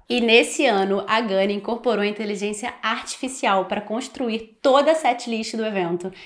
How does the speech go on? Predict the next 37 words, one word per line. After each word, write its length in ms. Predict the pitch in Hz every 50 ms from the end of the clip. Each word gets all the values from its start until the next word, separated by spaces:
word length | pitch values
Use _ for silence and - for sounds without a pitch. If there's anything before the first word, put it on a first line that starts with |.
| - - -
e 80 | 185
criar 260 | 175 - 220 214 208
uma 100 | 220 233
passarela 520 | 226 233 226 226 254 240 214 202 202 202 196
de 240 | 196 226 - - - -
árvores 400 | 269 277 269 233 247 254 254 -
falantes. 640 | - 254 262 247 190 165 170 165 - - - - - _ _ _ _
Sim, 340 | - - 262 226 190 180 -
a 140 | - 208 220
ideia, 360 | 226 220 220 226 226 214 196 196
segundo 240 | 196 196 202 202
a 20 | 196
diretora 420 | 190 196 190 190 185 202 185 190
criativa 560 | 190 190 190 180 180 180 - 202 180 180 165
Deet 380 | 170 175 175 190 233 247 240 - - -
Hafstrup, 640 | 180 185 - - - - 214 196 175 - - - - - - - - -
era 140 | 208 208
introduzir 500 | 226 233 233 233 240 240 247 208 208 226
a 60 | 247 294
inteligência 440 | 302 302 262 233 226 220 220 226
artificial 640 | 208 202 - - 202 175 - 185 170 160 170 190 - - - - - _ _ _ _ -
em 100 | 277 294
convergência 640 | - 277 285 254 294 269 226 240 233 277 269 294 285
com 140 | 285 269 269
algo 200 | 254 262 254 254
mais 340 | 262 254 262 320 381 392 359
natural 360 | 349 339 349 320 294 294 294
possível, 540 | 294 320 - 349 285 233 202 180 165 170 170
como 180 | - 180 190
as 120 | 208 220 240
árvores, 420 | 214 170 170 156 156 165 170 -
que 100 | - -
também 340 | - 233 269 269 247 240 262
são 180 | 254 254 247 247
um 40 |
super 380 | 240 - - - 294 277 370 415
símbolo 460 | 403 - 240 208 190 180 180 175 180